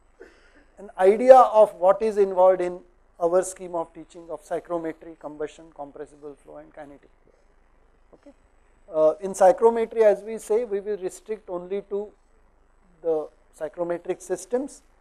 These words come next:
basic psychrometric processes and psychrometric properties. And, uh, we will not go into applications like air washers and cooling towers, essentially what we do basically in applied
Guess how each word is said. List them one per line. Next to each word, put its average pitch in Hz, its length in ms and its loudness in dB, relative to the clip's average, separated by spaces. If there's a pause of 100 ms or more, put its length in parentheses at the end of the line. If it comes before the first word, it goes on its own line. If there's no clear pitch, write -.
(240)
basic 170 300 -8
psychrometric 175 680 -6 (100)
processes 190 640 -8
and 170 120 -20
psychrometric 156 580 -18 (100)
properties. - 560 -16 (1300)
And, 160 380 -6
uh, 151 180 0
we 170 100 -2
will 185 180 0
not 190 280 2
go 202 140 2
into 196 260 0
applications 175 680 -4
like 165 240 -6
air 156 220 -6
washers 151 420 -4
and 151 160 -18
cooling 131 320 -20
towers, - 480 -20
essentially 156 420 -16
what 139 240 -14
we 147 200 -20
do 139 160 -20
basically - 420 -20
in - 240 -20
applied - 340 -20